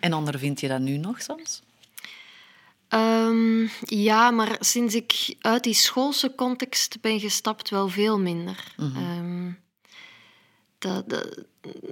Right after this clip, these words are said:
Speaker 2: ik heb dat, ik heb die fout ook twee keer gemaakt van, van een, ehm, eh, een studie te gaan doen binnen het, eh,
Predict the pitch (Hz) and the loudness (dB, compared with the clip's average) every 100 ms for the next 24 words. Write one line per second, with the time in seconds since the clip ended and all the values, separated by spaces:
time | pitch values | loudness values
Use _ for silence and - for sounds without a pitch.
0 | - - 196 208 190 190 - 208 202 190 | -10 -6 -2 0 2 2 2 -2 -4 -4
1 | 190 214 220 220 - 214 233 226 202 190 | 2 4 4 2 0 2 4 2 0 2
2 | 190 190 190 - 185 180 185 185 180 180 | 4 4 2 -2 0 0 -2 -2 0 0
3 | 175 175 175 170 175 - - _ _ - | 0 -2 -2 -4 -6 -10 -20 _ _ -20
4 | - - - - _ - 165 160 165 - | -20 -20 -20 -20 _ -8 -6 -6 -6 -6
5 | - - - _ _ _ - 175 170 160 | -8 -10 -16 _ _ _ -4 -2 -2 -2
6 | - - 220 214 208 214 202 202 208 220 | 0 2 4 2 2 2 4 4 4 4
7 | 220 - - - - - 196 214 214 214 | 2 -2 -12 -14 -12 -6 0 2 2 0
8 | 208 202 208 185 | -2 -4 -2 -2